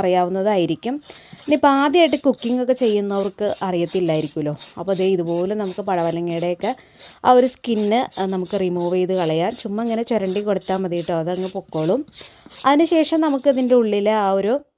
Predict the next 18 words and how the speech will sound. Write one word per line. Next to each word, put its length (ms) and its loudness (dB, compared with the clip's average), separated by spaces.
കുരുവൊക്കെ 440 2
കളഞ്ഞെടുത്തിട്ട് 720 -4
നമുക്ക് 240 2
ഏത് 220 6
ഷേപ്പിലാണോ 640 2
വേണ്ടത് 360 -4
അതേ 180 -2
രീതിയിൽ 340 0
നമുക്കിത് 380 -4
കട്ട് 180 -2
ചെയ്തെടുക്കാം. 480 -4
ഞാനിപ്പോൾ 380 -2
ഈ 20 -4
ഒരു 160 -2
ഷേപ്പിലാണ് 580 -4
ഇവിടെ 180 -2
കട്ട് 200 2
ചെയ്തെടുത്തിട്ടുള്ളത്. 800 0